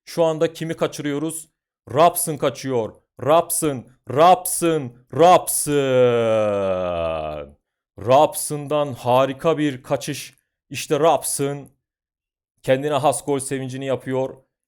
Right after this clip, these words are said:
Bir sıfır öne geçiyoruz arkadaşlar. Güzel kaçırdık Robson'ı bence. Çok güzel oldu. Ve şimdi Rafael Varane. Şu anda tekrar hata yaptı.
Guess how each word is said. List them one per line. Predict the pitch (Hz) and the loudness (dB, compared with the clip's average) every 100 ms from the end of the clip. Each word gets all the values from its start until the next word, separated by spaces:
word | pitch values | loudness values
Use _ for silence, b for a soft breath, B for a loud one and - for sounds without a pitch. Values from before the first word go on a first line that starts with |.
| _ | _
Bir | 113 180 | -6 -6
sıfır | - 151 | -4 -4
öne | 151 147 | -4 -4
geçiyoruz | 135 143 135 | -4 -6 -2
arkadaşlar. | 139 135 135 131 143 | -2 -2 -4 -2 -4
Güzel | 110 110 175 170 | -6 -2 0 0
kaçırdık | 156 - 131 127 | -4 -8 -10 -4
Robson'ı | 131 - - 120 143 - _ | -4 -4 -6 -6 -8 -12 _
bence. | 113 110 107 123 139 | -2 -2 -2 -8 -10
Çok | - 135 - | -10 -10 -8
güzel | 123 127 | -6 -4
oldu. | 117 120 135 131 b _ _ _ - | -4 -6 -8 -12 b _ _ _ -10
Ve | 123 | -8
şimdi | - 156 143 156 143 _ _ _ _ _ _ _ _ _ _ _ _ _ _ _ _ 101 | -6 -8 -4 -4 -4 _ _ _ _ _ _ _ _ _ _ _ _ _ _ _ _ -2
Rafael | 131 127 151 147 123 | 0 0 0 -2 0
Varane. | 131 135 120 95 - _ _ _ _ _ _ _ _ | 2 2 2 -2 -10 _ _ _ _ _ _ _ _
Şu | _ - 135 | _ -10 -2
anda | 139 143 151 - _ _ _ _ - | -2 0 -4 -4 _ _ _ _ -6
tekrar | 160 156 139 | -4 -2 0
hata | 139 139 143 | 0 2 0
yaptı. | 135 110 - 101 87 | 2 0 -4 -8 -8